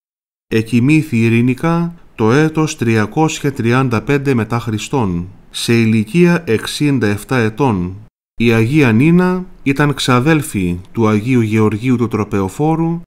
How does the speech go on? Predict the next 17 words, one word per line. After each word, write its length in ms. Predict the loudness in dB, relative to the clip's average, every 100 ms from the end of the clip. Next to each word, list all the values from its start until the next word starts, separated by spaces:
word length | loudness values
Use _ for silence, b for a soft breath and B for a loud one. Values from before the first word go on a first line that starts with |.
| _ _ -4
και 160 | 0 0
η 60 |
Παναγιά 600 | 2 2 2 2 2 0
της 240 | 0 -2 0
έδωσε 520 | 2 2 -2 -2 -4
τον 220 | -2 -2
Τίμιο 360 | 0 0 2 0
Σταυρό 640 | -2 -2 0 0 0 -4 B B B
για 220 | -4 0
να 140 | 2 2
πάει 280 | 2 2 2
στη 180 | 0
Γεωργία 720 | 0 2 2 0 0 2 2 0
να 140 | -2 -2
κηρύξει 580 | 0 2 2 0 -4
το 100 | -2
Ευαγγέλιο. 800 | 0 0 0 0 -2 -2 -4 -6